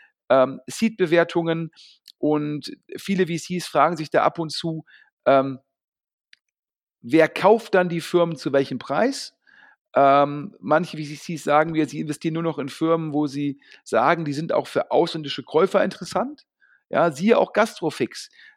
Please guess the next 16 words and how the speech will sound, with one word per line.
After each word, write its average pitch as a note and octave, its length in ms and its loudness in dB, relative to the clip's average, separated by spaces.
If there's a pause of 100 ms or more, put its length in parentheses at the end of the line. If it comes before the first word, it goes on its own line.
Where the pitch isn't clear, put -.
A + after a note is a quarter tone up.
Da C#3 120 4
hat F3+ 180 4
ja F3 100 4
jetzt - 280 0
kein E3 520 2 (480)
deutscher D#3+ 440 4
Käufer D3 400 2
zugeschlagen, D#3 640 0
sondern D#3 160 -4
ist - 140 -8
nach - 160 -4
Kanada F#3 340 2
gegangen, F#2+ 400 -8
ja. D3 300 -2 (400)
Ähm, D3 480 2 (100)
und D3+ 480 -2